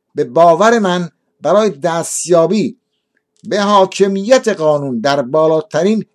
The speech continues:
هرم حکومت، بر اساس احترام به حقوق فردی و اجرای حقوق شهروندی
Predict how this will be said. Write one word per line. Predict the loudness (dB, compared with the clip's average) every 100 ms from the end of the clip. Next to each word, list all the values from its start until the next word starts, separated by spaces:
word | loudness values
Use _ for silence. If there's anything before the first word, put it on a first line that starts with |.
| _
هرم | -4 0 2
حکومت، | 2 2 0 -6 -6 -6 -8 _ _ _ _ -8
بر | -8
اساس | -6 -8 0 2 2 0
احترام | -4 -6 -6 -4 2 2 2 -4 _ _
به | -8 -8
حقوق | -2 0 2 2 2 0 _
فردی | _ -8 -4 -4 -4 -4 -6 -8 _
و | -12 -12 _
اجرای | -10 -8 0 2 4 0
حقوق | 0 -2 -2 -6
شهروندی | -4 -4 -4 -6 -8 -4 -4 -4